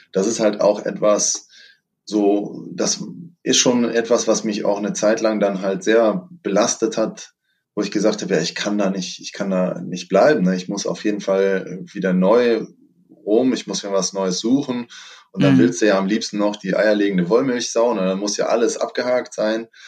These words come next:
Speaker 1: Und das
Speaker 2: Mhm.
Speaker 1: hat mich sehr schon, äh, sehr gefangen, so, ähm, im, in, in manchen anderen Gedanken, ne? Ähm, hat mich aber auch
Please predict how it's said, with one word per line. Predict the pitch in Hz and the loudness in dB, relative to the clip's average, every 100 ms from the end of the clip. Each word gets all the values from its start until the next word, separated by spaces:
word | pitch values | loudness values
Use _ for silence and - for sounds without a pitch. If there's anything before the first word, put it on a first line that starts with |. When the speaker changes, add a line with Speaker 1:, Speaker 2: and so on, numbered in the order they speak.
| - _ | -20 _
Speaker 1:
Und | - | 0
das | 139 131 | 4 6
Speaker 2:
Mhm. | |
Speaker 1:
hat | 127 | 6
mich | 113 98 | 2 0
sehr | 104 117 120 | 4 6 6
schon, | 113 117 110 110 | 2 0 0 0
äh, | 101 98 95 | 0 0 0
sehr | 104 107 | 2 2
gefangen, | 101 95 - 113 123 110 107 | 2 -4 -4 -2 0 0 -2
so, | 104 101 98 95 95 92 _ _ _ _ _ - | 0 2 4 4 0 -4 _ _ _ _ _ 0
ähm, | 98 95 95 95 95 87 - _ _ _ _ | 0 2 0 0 -2 -6 -14 _ _ _ _
im, | - 101 98 - | -14 -12 -10 -10
in, | 80 98 92 | -10 -8 -8
in | - | -2
manchen | 95 107 - | 0 0 0
anderen | - 107 123 104 | 0 2 4 4
Gedanken, | 90 85 80 73 - | 2 2 0 -2 -10
ne? | 82 - _ - - _ _ _ _ | -12 -12 _ -20 -20 _ _ _ _
Ähm, | 95 95 98 90 90 - | -2 0 0 -2 -2 0
hat | - - - | 0 -2 -10
mich | 135 160 165 | -2 0 0
aber | 127 127 104 | 0 2 4
auch | 117 143 151 - - | 4 4 2 -4 -16